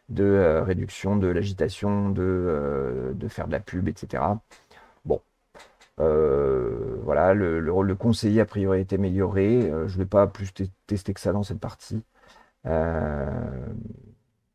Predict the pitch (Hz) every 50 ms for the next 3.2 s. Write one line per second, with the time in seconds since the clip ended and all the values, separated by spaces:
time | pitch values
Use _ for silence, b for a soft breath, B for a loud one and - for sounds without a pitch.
0 | _ _ _ _ _ _ _ _ _ - - - - _ _ _ _ _ _ _
1 | _ _ _ _ - 60 78 76 - - 78 76 76 - - 71 78 82 82 80
2 | 71 65 64 76 95 - - - - 98 101 107 - - - - _ _ _ _
3 | 110 101 - -